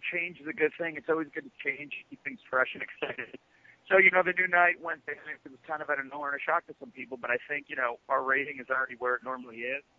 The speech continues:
I think, you know, it's kind of like now our home night. Wrestling never has really been on on Wednesday night, so I think it's a new thing. It's ours. We own it. And as far as, you know, whether we end up staying on Spike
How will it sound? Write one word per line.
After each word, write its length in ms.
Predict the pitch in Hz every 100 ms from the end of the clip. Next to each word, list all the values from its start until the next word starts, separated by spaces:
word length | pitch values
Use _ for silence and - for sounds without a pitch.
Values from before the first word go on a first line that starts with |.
| _ _ _ _ -
I 80 | 147
think, 160 | 156 - 160
you 80 |
know, 160 | 151 147
it's 80 | -
kind 120 | 156 147
of 40 |
like 140 | 147 127
now 280 | 139 147 143
our 80 | 139
home 220 | 147 143
night. 220 | 151 131
Wrestling 340 | 123 131 - 139 123
never 220 | 135 131
has 160 | 135 117
really 240 | - 135 135
been 160 | 123
on 160 | 127 143
on 160 | 160 160
Wednesday 320 | 160 - 160
night, 240 | 165 180 - -
so 300 | 131 127 - _ _ -
I 40 | 135
think 160 | 139 120
it's 80 |
a 80 | 127
new 160 | 139 127 -
thing. 320 | 139 160 147
It's 140 | -
ours. 340 | 120 117 - - -
We 120 | -
own 180 | 120 139
it. 80 | 170 - -
And 140 | 135
as 80 | 143 - -
far 180 | 151 156
as, 120 | 151
you 80 | 147
know, 240 | 135 131 _ _ _
whether 200 | 143 151
we 140 | 139 139
end 120 | 135
up 40 | 120 -
staying 220 | 143 139
on 80 | 127 -
Spike 160 | 135